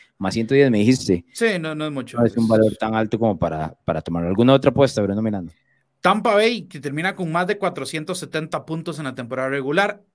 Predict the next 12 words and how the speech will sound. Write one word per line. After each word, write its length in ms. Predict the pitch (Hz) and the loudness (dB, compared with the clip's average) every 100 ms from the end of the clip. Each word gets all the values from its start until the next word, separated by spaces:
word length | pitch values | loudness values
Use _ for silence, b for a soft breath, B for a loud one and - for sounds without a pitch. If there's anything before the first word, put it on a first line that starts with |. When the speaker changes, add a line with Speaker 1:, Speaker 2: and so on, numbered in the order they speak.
| _ | _
Speaker 2:
Solo 300 | - - 143 | -16 -10 -6
para 140 | 147 143 | -4 -4
darte 140 | 139 | -2
un 40 | |
dato, 240 | 160 208 185 | -2 0 -2
el 80 | 139 | -4
año 160 | 151 | -6
anterior 420 | 147 139 196 247 | -6 0 0 0
terminaron 300 | - 135 139 | -6 -8 -8
con 140 | 147 143 | -10 -12
quinientos 500 | 139 151 147 151 165 | -8 -8 -6 -6 -2
once. 400 | 240 269 330 | -2 -2 -8